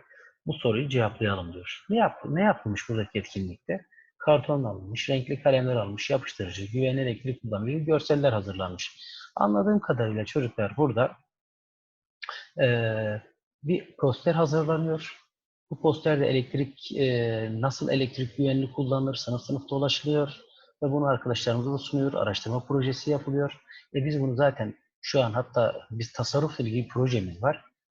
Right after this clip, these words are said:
Gereksiz lambaları kapatma, elek-, eee, televizyonlar, işte şarj aletlerinin, eee, boşuna prizlerde takılı kalması. Bizim zaten aslında bununla elektrikle içli dışlıyız.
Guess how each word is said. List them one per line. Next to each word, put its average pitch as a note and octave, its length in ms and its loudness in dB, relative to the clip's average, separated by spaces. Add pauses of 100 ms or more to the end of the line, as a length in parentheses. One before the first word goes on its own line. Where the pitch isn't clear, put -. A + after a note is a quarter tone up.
(180)
Gereksiz G#2+ 480 -4
lambaları G#2 440 -4
kapatma, G2+ 540 -8
elek-, G2+ 320 -8
eee, G2+ 580 -8
televizyonlar, G2+ 800 -4 (420)
işte - 220 -8
şarj G#2 320 -2
aletlerinin, G#2 540 -4
eee, G#2 300 -4
boşuna G#2+ 400 -4 (120)
prizlerde G#2+ 500 -2
takılı G#2 320 -6
kalması. G#2+ 560 -2 (540)
Bizim D#3 180 -2
zaten F#3 240 4
aslında C#3 340 0
bununla E3+ 260 0
elektrikle A#2 540 0
içli B2+ 280 -2
dışlıyız. - 580 -4